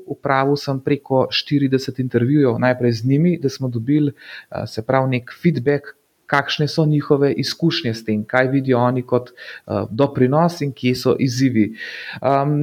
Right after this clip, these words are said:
nato pa, torej najprej smo opravili štirideset intervjujev, potem smo pa s pomočjo, em, fokusnih skupin in pa tudi deloma intervjujev, eh, osem znamk, ki delujejo, še podrobneje pogledali tudi na terenu,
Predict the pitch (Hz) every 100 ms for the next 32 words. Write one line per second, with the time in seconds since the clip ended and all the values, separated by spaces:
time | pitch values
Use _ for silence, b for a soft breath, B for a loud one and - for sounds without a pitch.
0 | 151 151 151 214 233 220 196 196 170 156
1 | 165 170 170 160 147 143 156 - 220 233
2 | 233 220 208 185 190 202 185 165 - 156
3 | 180 190 185 175 165 156 165 - 165 156
4 | 147 - 165 165 175 175 - - 131 135
5 | 135 135 135 - - 202 202 170 165 151
6 | - 143 185 202 196 - 147 143 185 151
7 | 117 135 143 139 135 131 120 156 175 160
8 | 160 - - - - 127 127 131 123 147
9 | 151 - 196 180 151 - 113 123 165 175
10 | 170 - - 131 127 156 180 165 151 131
11 | - 170 170 147 123 135 135 170 165 160
12 | 135 131 143 143 - 147 143 135 127 139
13 | 156 151